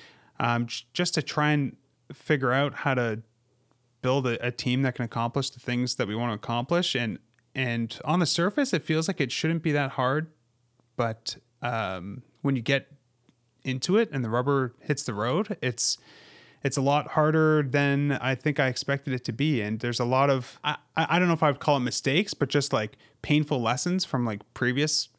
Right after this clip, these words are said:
hires that didn't really go well, that candidly, like, have instilled a lot of fear in me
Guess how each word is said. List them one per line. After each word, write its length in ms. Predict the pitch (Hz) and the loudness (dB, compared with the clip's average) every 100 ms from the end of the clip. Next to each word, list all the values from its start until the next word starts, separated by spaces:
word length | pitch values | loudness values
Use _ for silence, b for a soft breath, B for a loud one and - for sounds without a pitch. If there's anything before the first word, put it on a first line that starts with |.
| b b b - | b b b -2
hires 420 | 131 135 175 202 | 0 2 2 2
that 120 | 135 | 0
didn't 180 | 135 131 | 0 0
really 180 | 131 120 | 0 0
go 220 | 113 117 | 2 2
well, 360 | 123 139 165 180 | 2 2 2 2
that 260 | 127 104 b b - | 0 -2 b b -4
candidly, 500 | 139 147 151 151 151 | 0 2 2 2 4
like, 300 | 131 101 - - | 2 0 -6 -8
have 140 | - | -4
instilled 420 | 131 120 - 143 | -2 -2 0 0
a 40 | 131 | 2
lot 200 | 127 127 | 2 0
of 40 | - | -2
fear 460 | - 120 127 208 - | -2 0 0 -2 -2
in 160 | 185 | 0
me 280 | 202 220 226 | 2 2 0